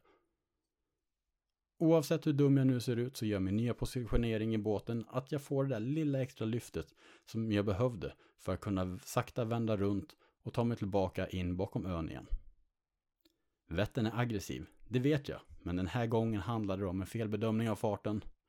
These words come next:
Och ja, jag var helt enkelt ett klantarsel. Vad är meningen med den här monologen då? Jo, det är väl dels att ge lite eftertänksamhet behind the scenes, att allt är inte som på Instagram och sociala medier, att det bara är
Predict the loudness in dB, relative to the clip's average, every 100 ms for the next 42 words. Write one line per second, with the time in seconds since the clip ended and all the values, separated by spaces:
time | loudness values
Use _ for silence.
0 | _ -20 _ -4 0 -2 -2 -6 -6 -8
1 | -8 -2 0 2 0 -2 -4 -4 -6 -4
2 | -4 -4 -8 -10 -10 -12 -12 -20 _ _
3 | _ _ _ _ _ _ _ _ -2 4
4 | 6 6 6 4 6 4 2 0 -2 -2
5 | -2 -4 -4 -4 -6 -8 -12 -14 _ _
6 | 0 4 4 0 _ _ -4 0 2 4
7 | 4 4 2 0 -2 -2 -2 2 4 6
8 | 4 2 0 0 -2 -8 -20 -20 -20 -20
9 | -20 -10 -4 -2 -2 0 0 0 2 2
10 | 2 2 2 4 2 0 0 0 0 -4
11 | -10 -8 -8 -6 0 0 0 -2 -2 0
12 | 0 -2 -4 -2 -4 -2 0 0 0 0
13 | 0 0 2 2 2 0 -4 -6 -4 -2
14 | 0 0 -2 -2 -2 -4 -4 -4 0 0
15 | 0 -2 -4